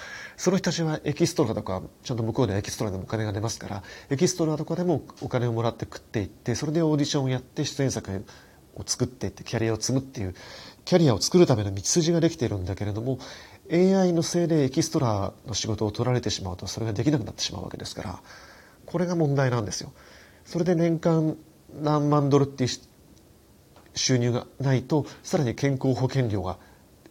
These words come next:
健康保険に加入ができないっていうことで、さらに問題になってくるわけですよね。っていう、今、もう、ハリウッドにおいて共通の敵であるエーアイが敵になってくるんですね。で、このエーアイっていうのがですね、劇中ではエンティティって呼ばれてるんです。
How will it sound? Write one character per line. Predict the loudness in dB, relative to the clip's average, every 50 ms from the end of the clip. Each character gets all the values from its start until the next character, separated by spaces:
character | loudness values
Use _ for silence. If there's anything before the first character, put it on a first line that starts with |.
| -20 -20 -20 -12 -6
健 | -2 -2 0
康 | 2 4
保 | 4
険 | 4 2 0
に | -2
加 | -2 0 0
入 | 2 2
が | 2 2
で | 2 2
き | 2 2
な | 0
い | 0
っ |
て | -2 -6 -14 -8 -2 -2
い | -2
う |
こ | 0
と | 0 0
で、 | 0 0
さ | 0 0 0
ら | -2
に | -2 -2
問 | -4 -4 -2
題 | -2 -2
に | -4
な | -6
っ | -8
て | -10
く | -14
る | -14
わ | -14
け | -12 -10
で | -8
す | -8 -8
よ | -6
ね。 | -6 -6 -6 -6 -8 -14 -20 -20 -20 -20 -20 -20 -20 _ -20 -20 -20 -20 -20 -20 -20 -20 -20 -20 _ -20 -20 -20 -12
っ | -4
て | -2 0
い | 2 2
う、 | 2 0 0 -4 -10 -14 -14 -16 -16 -18 -18 -8 -2
今、 | 0 2 2 2 0 -2 -6 -18 -16 -8 -4
も | -2 0 0 -2 -4 -10
う、 | -18 -20 -20 -20 -20 -20 -20 -20 -14 -6 0
ハ | 2 4
リ | 6
ウ | 4
ッ | 4 4
ド | 2 2
に | 2
お | 2 -2
い |
て | -4 -4
共 | -6 0 4 6 6 6
通 | 6 4 4
の | 4 4
敵 | 4 2 2 4 4
で | 4 4
あ | 4
る | 4 2 2
エ | 6 6 8
ー |
ア | 8
イ | 6 4
が | 2 -2
敵 | -6 -6 -8
に | -6 -6
な | -6
っ |
て | -8 -8
く | -10 -12
る | -10
ん | -10
で | -12
す | -12 -10
ね。 | -8 -8 -10 -10 -14 -20 -20 -20 -20 -20 -12 -4 -2
で、 | -2
こ | -2 0 2
の | 2 2 2 0 0
エ | 2 4 6
ー | 6 6
ア |
イ | 6
っ | 4
て | 4 0
い | -2
う |
の | 0
が | -2 -4
で | -4 -4
す | -4 -4
ね、 | -4 -4 -4 -6 -10 -18 -20 -20 -20 -10 -2
劇 | 0 0 0 0 2
中 | 4 6 6 8
で | 8 6
は | 6 4 2 0 -4 -2 2
エ | 4 6
ン | 6 6
テ | 4 0
ィ | -4
テ | -4 -4
ィ | -4 -4
っ |
て | -6 -10 -20 -18 -8 -2 0 0
呼 | 2
ば | 2 2
れ | 2 2
て | -2
る | -4 -4
ん |
で | -4 -6
す。 | -6 -6 -8 -12